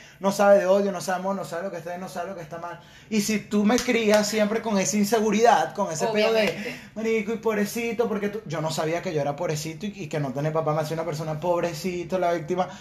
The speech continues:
Speaker 1: Y un momento que tú dices, "Sí, vale, imagínate yo, ah, pobrecito".
Speaker 2: Ay, sí, pobre-, pobrecito Gao.
Speaker 1: Ay. Importantísimo, coño, hablar con la verdad. Yo siento que por lo menos mi mamá siempre me, me manejó la verdad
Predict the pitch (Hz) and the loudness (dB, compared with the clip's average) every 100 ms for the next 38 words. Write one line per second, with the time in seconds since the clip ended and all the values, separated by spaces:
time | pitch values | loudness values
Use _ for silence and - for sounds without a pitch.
0 | - - 175 190 214 214 175 147 147 143 | -18 -6 4 4 4 0 -2 -8 -8 -8
1 | 131 123 123 123 123 127 123 127 156 147 | -8 -10 -10 -10 -10 -10 -12 -10 -10 -8
2 | 151 180 214 - 160 160 - - 185 196 | -8 -8 -12 -10 -8 -8 -8 -6 -6 -6
3 | 175 175 - 196 208 - 277 320 330 311 | -8 -10 -14 -16 -14 -6 -6 -6 -10 -10
4 | 277 202 160 - - - - 151 110 107 | -8 -6 -8 -10 -18 -16 -8 -6 -4 -6
5 | 101 - - - - - - - - - | -10 -12 -14 -18 -20 -20 -20 -20 -20 -20
6 | - - - - - - - 622 740 640 | -18 -18 -20 -20 -20 -18 -4 0 0 -2
7 | - - - - 277 262 240 247 262 339 | -10 -20 -4 4 6 8 6 4 0 0
8 | - 180 165 160 151 - - - - 247 | -2 -4 -6 -6 -6 -10 -20 -8 2 4
9 | 208 190 175 180 175 220 220 180 147 135 | 6 4 2 2 0 0 0 0 0 -2
10 | 120 - _ _ 160 156 208 247 202 175 | -6 -10 _ _ -8 0 2 4 4 2
11 | 165 185 208 202 156 151 214 208 208 208 | 0 2 2 2 2 2 0 0 0 0
12 | 156 139 151 156 151 147 160 185 143 151 | 0 -2 -2 -2 -2 2 4 4 2 0
13 | 202 | -2